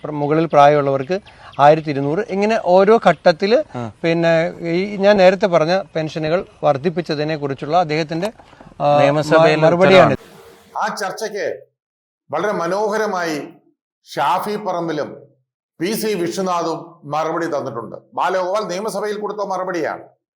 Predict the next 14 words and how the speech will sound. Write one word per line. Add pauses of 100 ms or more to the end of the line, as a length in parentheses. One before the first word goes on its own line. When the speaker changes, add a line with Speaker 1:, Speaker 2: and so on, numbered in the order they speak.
(920)
Speaker 3:
അതുപോലും
ഒന്ന്
തുറന്നു
നോക്കാതെ (760)
ഈ
ഘോരഘോരം (500)
മുതലാളിമാർക്ക്
വേണ്ടി (560)
അല്ലെങ്കിൽ
ഇടതുപക്ഷ
ഗവൺമെന്റിന് (760)
മുതലാളിമാരെ
ദ്രോഹിക്കാതിരിക്കാൻ
വേണ്ടി